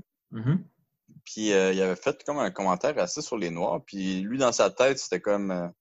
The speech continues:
Speaker 1: C'était bien correct.
Speaker 2: c'était bien correct.
Speaker 1: À la
Speaker 2: Même
Speaker 1: Mike
Speaker 2: si on
Speaker 1: Perry,
Speaker 2: peut
Speaker 1: finalement.
Speaker 2: Ouais, un petit peu. <laughs> À la Mike Perry.
Speaker 1: Ouais.
Speaker 2: Mais quand même un peu plus noir que Mike Perry.
Speaker 1: Oui, quand même. Ça, ça porte moins à confusion un peu, ouais, effectivement.
Speaker 2: Ouais, ouais.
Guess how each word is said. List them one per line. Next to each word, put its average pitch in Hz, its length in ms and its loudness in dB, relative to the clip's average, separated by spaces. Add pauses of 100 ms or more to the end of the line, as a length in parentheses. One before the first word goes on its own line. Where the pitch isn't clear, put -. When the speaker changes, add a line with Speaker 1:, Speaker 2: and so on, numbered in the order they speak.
(120)
Speaker 1:
C'était 104 120 -4
bien 98 80 -2
correct. 98 340 -4 (100)
Speaker 2:
c'était - 200 -4
bien 98 140 2
correct. 101 380 4 (240)
Speaker 1:
À 107 100 2
la 107 80 6
Speaker 2:
Même 107 60 2
Speaker 1:
Mike 117 100 6
Speaker 2:
si 113 60 -6
on - 20 -2
Speaker 1:
Perry, 110 180 6 (100)
Speaker 2:
peut 101 60 -4
Speaker 1:
finalement. 95 340 -2 (340)
Speaker 2:
Ouais, 135 260 6
un 151 120 4
petit - 120 -4 (200)
peu. 190 60 2 (280)
<laughs> - 20 -2
À 131 40 2
la 135 120 8
Mike - 320 0
Perry. 113 380 2 (380)
Speaker 1:
Ouais. 127 400 6
Speaker 2:
Mais - 80 6 (500)
quand 185 240 8
même 220 100 10
un 180 60 6
peu 196 140 8
plus 185 340 6
noir 151 280 8
que 135 100 2
Mike 117 240 4
Perry. 104 340 4
Speaker 1:
Oui, 185 220 12
quand 180 180 12
même. 143 240 8
Ça, 120 220 8
ça 123 120 8
porte 139 180 4
moins 147 120 8
à 135 40 4
confusion 113 540 4
un 104 120 6
peu, 98 240 -4
ouais, 92 120 -2
effectivement. 107 520 0
Speaker 2:
Ouais, - 20 6
ouais. 95 40 2